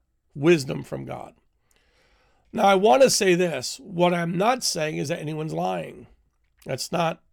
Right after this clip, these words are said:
the point of this statement. But there is a process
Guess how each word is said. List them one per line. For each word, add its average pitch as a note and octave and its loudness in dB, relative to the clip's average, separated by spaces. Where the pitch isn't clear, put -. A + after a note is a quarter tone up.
the D#3 -8
point F#3+ 0
of E3+ -6
this D3+ -8
statement. C3 -10
But F3 6
there F#3 8
is G3+ 6
a G3 0
process - 0